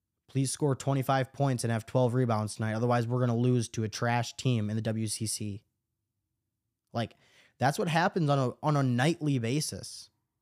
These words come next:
for Gonzaga. And Julian Strother has been wildly inconsistent.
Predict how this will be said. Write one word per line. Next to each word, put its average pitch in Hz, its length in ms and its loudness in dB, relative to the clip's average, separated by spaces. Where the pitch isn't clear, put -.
for 131 140 -4
Gonzaga. 107 600 -4
And 127 80 0
Julian 190 260 4
Strother 165 380 2
has 127 120 0
been 131 200 2
wildly 135 480 2
inconsistent. 139 680 -4